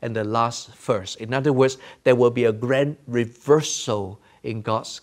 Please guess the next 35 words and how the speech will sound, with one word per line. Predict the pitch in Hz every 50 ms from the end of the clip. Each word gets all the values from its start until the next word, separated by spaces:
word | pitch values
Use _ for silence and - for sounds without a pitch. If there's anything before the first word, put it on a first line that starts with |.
| _ -
kingdom. | - - 113 107 110 107 101 107 98 95 95 - - _ _ _ _ _ _ _ _ _ _ _ _ _ _ _ - - - - -
You | 180
see, | 170 - 247 262
within | 175 143 147 170 220 226 220
this | 208 196 -
context, | - - - - - 160 170 175 170 - - - 135 113 - - -
it's, | 151 147 -
it's | - 160 147 -
not | 214 220 185
just | - 185 - -
about | 160 131 120 120 113 - 120
wealth | 117 117 120 143 156 147 127 110 107 101
and | 120 110 104
houses | - - - 139 147 151 143 143 143 135 143 147 135 -
and | 123 107 110 113 120 127 135
land. | 139 131 117 101 98 95 95 101 98 - - - _ _ _ _ _ - - - - -
It | 202 185 160
is | 170 - -
a | 139
discipleship | 127 131 131 - - - 165 175 190 185 - 202 190 185 - - 202 - -
that | 127 120 113
is | 120 117 - - -
esteemed | 120 - - - - - - 196 185 147 120 113 - -
above | 135 127 117 131 151 151 147 - - _ _ -
all | 202 208 214 208 196 185 160 131
relationships | 127 127 120 123 131 147 139 - - 143 143 139 - - 165 - - - -
as | 117 - -
well. | 131 127 120 113 101 110 - _ _ _ _ _ _ _ _ _ _ _ _ _ _ _ _ _ _ _ _ _ _ _ - -
It | - 196 190 185
is | 170 - -
not | 226 233 208
about | 175 139 143 135 139 -
loving | 135 135 151 160 151 185 170 175 -
others | 131 139 135 147 147 139 - -
less. | 143 139 127 117 - - - - - - - - -